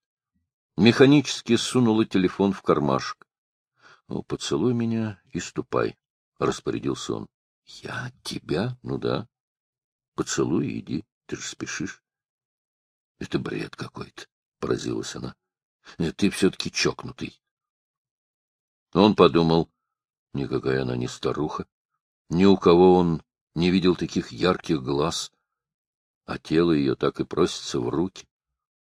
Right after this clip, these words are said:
Он может ее схватить, подбросить, швырнуть о стену,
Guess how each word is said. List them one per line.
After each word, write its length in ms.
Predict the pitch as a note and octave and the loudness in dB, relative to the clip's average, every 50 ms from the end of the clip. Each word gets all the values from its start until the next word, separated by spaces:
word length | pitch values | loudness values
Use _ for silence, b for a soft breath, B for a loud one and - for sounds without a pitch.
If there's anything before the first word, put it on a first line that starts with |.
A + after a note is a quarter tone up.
| _ _ - | _ _ -2
Он 160 | E2+ F2 D#2 | 0 0 2
может 320 | D2+ F2 D2+ C#2+ C#2 - | 2 0 0 -2 -4 -4
ее 160 | D2 C#2+ D2 | -2 -2 -2
схватить, 640 | D2+ - - - - B1+ - - - G#2 G2+ - - | -2 -4 -6 -8 -10 -12 -10 -8 -8 -8 -8 -8 -10
подбросить, 720 | - - - - C2 - - F#2 G2+ G2 - - - _ _ _ _ _ _ _ - | -12 -12 -10 -8 -4 -2 0 2 2 0 0 -6 -20 _ _ _ _ _ _ _ -6
швырнуть 640 | - - - G2+ G#2+ A2 G#2 G#2+ A2 A#2 B2 G2+ - | -4 0 6 8 8 10 10 8 8 6 6 6 6
о 80 | G#2+ | 6
стену, 580 | G#2 - - - - F2+ F#2+ G#2 A2+ A#2 G2+ | 4 4 0 0 4 6 8 8 8 4 0